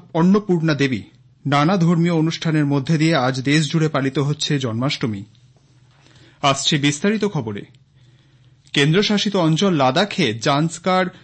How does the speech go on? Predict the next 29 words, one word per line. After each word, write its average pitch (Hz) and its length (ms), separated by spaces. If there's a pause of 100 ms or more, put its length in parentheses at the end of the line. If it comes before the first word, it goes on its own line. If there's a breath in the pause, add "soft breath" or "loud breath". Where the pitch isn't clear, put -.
(120 loud breath)
দ্রাস, 143 500 (100)
শাম, 165 480
নুব্রা 147 460
এবং 139 300
চাংথাং 160 540
নামে 175 280 (420 loud breath)
নতুন 156 340
পাঁচটি 156 460
জেলা 143 280
গঠনের 185 380
সিদ্ধান্ত 156 460
নিয়েছে 156 420
কেন্দ্রীয় 139 400
সরকার। 151 380 (440 loud breath)
এক 131 220
সোশ্যাল 190 380
মিডিয়া 190 300
পোস্টে 160 440
কেন্দ্রীয় 139 360
স্বরাষ্ট্রমন্ত্রী 165 800
অমিত 151 280
শাহ 180 240
বলেন, 147 380 (300 loud breath)
প্রধানমন্ত্রী 151 560
নরেন্দ্র 175 440
মোদীর 185 260
ভাবনাকে 143 500
বাস্তবায়িত 170 580
করতে 175 420